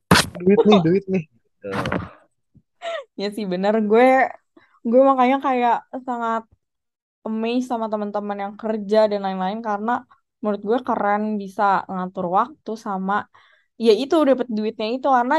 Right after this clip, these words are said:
Speaker 2: jujur sekarang walaupun kita pun masih dikasih duit dari orang tua dan lain-lain, kayak enak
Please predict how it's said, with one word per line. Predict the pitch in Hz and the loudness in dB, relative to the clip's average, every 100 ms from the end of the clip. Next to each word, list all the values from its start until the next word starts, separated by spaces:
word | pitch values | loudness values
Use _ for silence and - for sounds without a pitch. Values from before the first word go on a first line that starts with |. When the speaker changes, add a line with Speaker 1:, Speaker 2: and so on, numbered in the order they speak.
| 269 | 0
Speaker 2:
jujur | 226 202 302 359 - | -2 0 0 0 -6
sekarang | - 233 269 311 320 320 262 | -6 -4 -4 -4 -6 -4 0
walaupun | 226 226 226 226 | 0 0 -6 -10
kita | 220 220 214 | -6 -4 -2
pun | 226 220 226 | -4 -4 -4
masih | 247 214 208 208 | -6 -8 -8 -8
dikasih | 202 208 208 208 208 | -4 -4 -4 -6 -6
duit | 196 202 196 | -4 -4 -2
dari | 185 185 | 2 4
orang | 185 190 220 | 2 0 0
tua | 254 226 | 0 0
dan | 196 | -2
lain-lain, | 190 185 214 262 | -4 -4 -4 -4
kayak | 226 190 - _ _ _ _ 220 | -4 -4 -6 _ _ _ _ -4
enak | 226 | -2